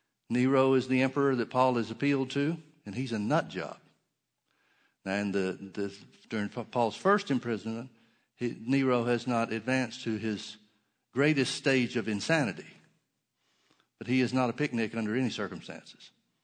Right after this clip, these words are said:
So there's no way for anybody to know for sure what's gonna happen.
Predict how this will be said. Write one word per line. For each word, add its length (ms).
So 120
there's 160
no 120
way 200
for 120
anybody 360
to 60
know 140
for 120
sure 180
what's 160
gonna 160
happen. 300